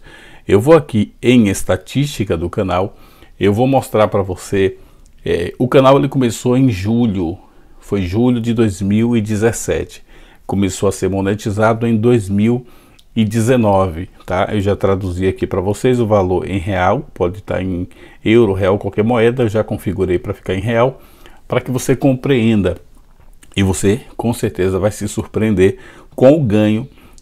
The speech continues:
que eu tive com o canal nesses pouco tempo, é, nesse pouco tempo de monetização. Aqui você vê que é, tem a visualização média dos últimos vinte e oito dias, tá? O tempo de horas, meu canal ele tem em média dois mil e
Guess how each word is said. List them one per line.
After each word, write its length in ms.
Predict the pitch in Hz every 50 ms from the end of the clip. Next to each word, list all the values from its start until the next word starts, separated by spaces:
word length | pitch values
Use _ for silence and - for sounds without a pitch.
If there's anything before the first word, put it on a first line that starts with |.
| -
que 120 | - - 117
eu 80 | 117
tive 640 | 113 - - - 104 107 113 113 110 107 113 117 117
com 200 | 110 - - 113
o 60 | 113
canal 420 | 110 - 120 104 92 92 95 98 104
nesses 560 | 104 101 104 107 104 104 - 113 107 104 - - _ - _ _ - -
pouco 260 | - 170 175 175 -
tempo, 500 | 139 - 117 107 110 107 - 139 123 - - - -
é, 360 | - 98 98 95 92 90 82
nesse 260 | 73 95 107 - - 104
pouco 260 | - 123 123 - -
tempo 300 | - 107 107 104 - 107
de 100 | 101 107
monetização. 880 | 104 104 104 104 107 104 - - 113 113 107 - - - - - - - - _ - - - - - - - - -
Aqui 240 | - 107 - -
você 260 | 120 131 143 127 131 117
vê 200 | 101 104 101 101
que 240 | - - 107 101
é, 100 | 101 101
tem 240 | 101 - - 98 95
a 60 | 95
visualização 680 | 90 98 95 92 101 104 98 95 98 101 - - 101 92
média 480 | 92 87 85 85 85 87 92 90 - - - - - - - -
dos 280 | - 123 120 107 95 101
últimos 400 | 135 170 143 - 139 123 107 95
vinte 180 | 101 107 104
e 60 | 110
oito 200 | 98 90 - -
dias, 400 | 117 95 92 98 110 131 - - - - - - - -
tá? 180 | - - - 90
O 80 | 104 110
tempo 720 | - - - 113 127 143 156 143 - - 90 - 87 - - - - - - _
de 200 | - 98 95 104
horas, 400 | 90 92 95 92 92 92 87 -
meu 200 | 85 80 98 104
canal 360 | 101 - 107 95 95 95 95 92
ele 200 | 90 90 156 - - - - - - - - -
tem 300 | - - 101 101 104 101
em 20 | 98
média 400 | 95 92 92 92 92 90 92 90
dois 520 | 87 82 - 95 101 104 107 107 92 87
mil 180 | 87 98 104
e 40 | 113